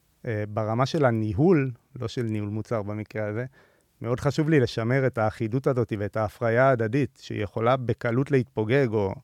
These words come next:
או שצריך להכריח אותה. ובאמת אנחנו יוצרים, אה, אה, בכל מיני דרכים, אני שם דגש על, על לייצר, אה, על לשמר את החלק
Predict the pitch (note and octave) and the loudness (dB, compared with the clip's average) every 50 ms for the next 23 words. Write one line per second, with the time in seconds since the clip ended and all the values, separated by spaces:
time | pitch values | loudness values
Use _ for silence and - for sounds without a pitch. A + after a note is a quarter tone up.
0 | _ _ _ _ _ _ _ - C3+ A2+ - A2+ - - A2+ A2 A#2 - - A2+ | _ _ _ _ _ _ _ -8 -8 -6 -6 -8 -8 -4 -4 -4 -2 -2 -2 -2
1 | G#2+ - - A#2 A#2+ A#2 - - A2 G#2 - - A2+ - _ _ _ _ _ _ | -2 -2 -2 -2 -2 -2 -2 -2 -8 -10 -10 -14 -16 -16 _ _ _ _ _ _
2 | _ _ _ _ _ _ - A#2+ G#2 G2 G2 G2+ G#2 A2 G#2+ A2 A2 G#2+ G#2+ G#2+ | _ _ _ _ _ _ -14 -12 -10 -10 -8 -4 -4 -2 0 0 0 0 0 0
3 | G#2+ G#2 G#2 G#2 G#2 G#2 G#2 G2+ G#2 G#2 G#2 G2+ G2+ G2+ - _ _ _ _ _ | 0 -2 -2 -2 -4 -4 -4 -4 -4 -6 -6 -6 -8 -10 -12 _ _ _ _ _
4 | _ _ _ _ - A2 G#2 G#2+ G#2+ A2 C#3 C#3+ E3 D3+ D3 - - B2 A2+ A2+ | _ _ _ _ -10 -8 -6 -4 -2 -2 0 0 0 0 0 0 0 0 0 0
5 | A2 - - B2 B2+ C#3+ D3+ D3+ D3+ D3 C3 A#2+ A2+ G#2+ G#2+ A2 - B2+ A2+ G#2+ | 0 -2 -2 0 0 0 2 2 0 2 2 0 0 0 -2 -4 -4 -4 -4 -2
6 | G#2 G#2 G#2 G2+ G2+ G2+ G2+ G2+ G2 G2 G2 G2 G2 G2+ G#2 A2+ B2 A#2+ G#2+ - | -2 -4 -4 -4 -4 -4 -6 -6 -6 -6 -6 -8 -8 -10 -12 -14 -12 -10 -8 -4
7 | - C3 C#3 D#3 D#3+ D3+ D3+ C#3+ A#2+ A#2+ - - D#3 E3 D3 A#2+ A2 G#2 G#2+ G#2 | 0 0 2 2 2 0 0 0 0 -2 -2 -2 -4 -2 -2 -2 -2 -4 -4 -4
8 | - A#2 A#2+ B2+ B2+ B2 A#2 C#3+ - - C3 A#2+ A2+ - - _ _ _ _ _ | -6 -4 -4 -2 -2 -2 -2 -2 -2 -2 -2 -2 -2 -4 -8 _ _ _ _ _
9 | _ _ _ _ - A2+ G#2+ G#2+ G#2 G#2+ G2+ - - - C3 C3 C3+ C#3 C3 C3+ | _ _ _ _ -6 -4 -2 -2 0 -2 -2 -4 -2 0 0 2 2 2 2 4
10 | C3 A#2+ A2+ A2 G#2+ G#2 G2+ G#2 G2+ G2+ G2 G2 G2 G2+ G2+ G2+ G#2 G#2 - - | 4 4 4 4 2 0 0 0 -2 -2 -2 -4 -4 -4 -4 -2 -4 -4 -4 -4
11 | A#2 A2 B2 C#3 C#3 B2+ - A#2 - - B2+ B2+ C#3 C#3+ - - | -4 0 0 2 2 2 0 -2 -4 -2 0 2 2 0 -2 -4